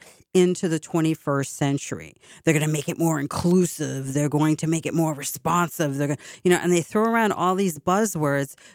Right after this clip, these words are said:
But the reality is, is that they need to at least show that they understand what the job entails before they can start talking about how they would improve upon it.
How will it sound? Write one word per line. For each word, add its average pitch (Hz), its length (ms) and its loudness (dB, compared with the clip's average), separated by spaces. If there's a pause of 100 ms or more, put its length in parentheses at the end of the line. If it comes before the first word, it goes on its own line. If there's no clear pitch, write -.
But - 80 -4
the 214 100 2
reality 240 800 2
is, 147 500 -2 (1900)
is 190 160 2
that 175 300 4 (200)
they 202 140 4
need 220 220 0
to 202 140 -2
at 165 80 2
least 208 540 -4
show 160 720 2 (680)
that 185 120 0
they 185 140 4
understand 185 640 2
what 170 100 -4
the 165 100 -2
job 151 600 0 (340)
entails 151 1000 0 (880)
before 185 360 2
they 175 160 2
can 170 180 -4
start 160 340 -2
talking 160 440 0
about 139 260 -2
how 156 180 0
they 147 160 0
would 147 200 0
improve 143 440 0
upon 120 380 -4
it. - 160 -16